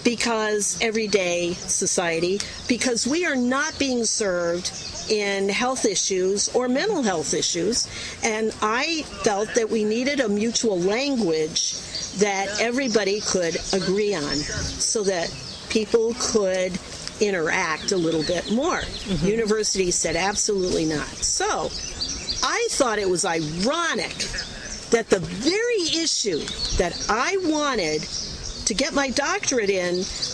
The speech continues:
Speaker 1: they had an international problem <laughs> the following year. So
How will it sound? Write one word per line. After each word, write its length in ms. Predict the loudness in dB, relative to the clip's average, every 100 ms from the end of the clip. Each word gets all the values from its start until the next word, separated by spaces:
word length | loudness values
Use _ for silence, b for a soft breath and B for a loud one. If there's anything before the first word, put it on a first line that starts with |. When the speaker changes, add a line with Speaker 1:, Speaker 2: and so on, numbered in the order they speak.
| 0
Speaker 1:
they 340 | 0 2 0 0
had 400 | 0 0 0 0
an 240 | 0 0
international 1040 | 0 0 2 2 0 0 0 0 0 0 -2
problem 680 | 0 2 2 2 0 0 -2
<laughs> 60 |
the 840 | 2 0 0 -4 -4 -4 -2 -2 2
following 560 | 2 2 2 2 2
year. 380 | 2 2 0 -2 -6 -14 -14 -14 -14 -14 -12 -12 -12 -12 -4
So 580 | -2 0 0 0 0